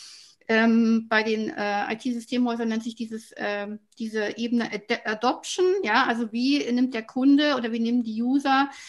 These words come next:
dieses System an, wie adaptieren die das? Und das ist eben ganz wichtig zu bedenken und da nicht nur, ähm, Handbücher bereitzustellen und, und irgendwie Anleitungen und zu zeigen, wie funktioniert es, sondern immer auch zu erklären,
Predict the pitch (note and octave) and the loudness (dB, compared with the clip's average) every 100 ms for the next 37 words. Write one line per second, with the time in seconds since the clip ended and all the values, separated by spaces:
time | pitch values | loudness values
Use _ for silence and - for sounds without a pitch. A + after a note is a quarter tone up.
0 | - - A3+ A3+ A#3 - B3 A3+ - A3 | -18 -8 -6 -4 -6 -4 -2 -2 -2 2
1 | D#4 G#4 D4+ A3+ A3+ - - C4 D4 D4+ | 2 2 0 -2 -6 -6 -4 2 2 2
2 | D#4 D#4+ G4+ - _ _ _ - - _ | 2 2 -2 -10 _ _ _ -20 -20 _
3 | _ - A#3 B3 B3+ B3 C4 B3+ B3 A3+ | _ -4 0 2 0 -4 -2 0 2 0
4 | C4 C#4+ C#4 B3+ - G#3 G#3 A#3 C4 D#4 | 0 -4 -4 -8 -8 -8 -6 -4 -4 -6
5 | - A3 G#3+ G#3+ A#3+ B3 C4 A#3+ A3+ G#3+ | -8 -4 -2 -2 -4 0 0 0 -2 -4
6 | G#3+ G#3 G3+ - G#3 B3+ D#4 D4 D4+ C#4+ | -6 -6 -10 -10 -4 -2 -2 -2 -4 -2
7 | B3 C#4+ - D#4+ - C4 C4 C#4+ D#4 D4+ | -2 -2 -6 -14 -8 -6 -2 0 2 0
8 | C#4 A#3 A3+ A3 G#3+ G#3 G#3+ G#3 - G#3+ | 0 -6 -6 -10 -12 -10 -12 -12 -8 -2
9 | C4+ C#4+ D#4 D#4+ E4 E4 D#4 C#4+ A3+ - | 2 2 2 0 2 4 2 0 -6 -10
10 | - A3+ - A#3 A3+ G#3 A#3 A3+ - A#3+ | -16 -10 -4 -2 -2 0 -2 0 0 0
11 | A3+ - G#3+ G3+ A3 C#4+ G4 G4 G4+ - | 0 -8 -8 -6 -6 -6 -4 -4 -6 -6
12 | A#3+ A#3 A3+ C4 C#4+ B3+ B3+ - - B3 | -4 -2 0 2 2 -2 -4 -8 -10 -10
13 | - B3 B3 C4+ | -6 -4 0 0